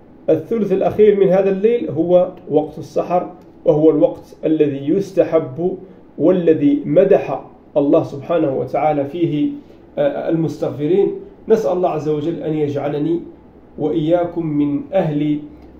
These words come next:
الاستغفار، ويجعلني وإياكم من أهل الطاعة ومن أهل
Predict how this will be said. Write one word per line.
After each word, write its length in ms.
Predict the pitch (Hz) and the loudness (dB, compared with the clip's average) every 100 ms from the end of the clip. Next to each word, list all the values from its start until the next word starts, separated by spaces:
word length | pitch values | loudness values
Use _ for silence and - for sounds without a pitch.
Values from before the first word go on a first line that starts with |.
| - | -2
الاستغفار، 880 | 156 - - 143 131 160 165 165 160 | -2 -2 -6 -6 -2 0 2 2 0
ويجعلني 480 | 147 143 139 143 | 0 0 0 2
وإياكم 480 | 143 - 147 - 151 | 2 2 0 0 0
من 180 | 147 143 | 0 0
أهل 300 | - 143 143 - - - - - | -2 -2 -2 -4 -18 -20 -10 -8
الطاعة 800 | - - 175 160 143 156 156 135 | -2 4 6 6 2 0 0 -2
ومن 280 | 139 - | -4 -4
أهل 340 | 156 143 147 | -2 0 0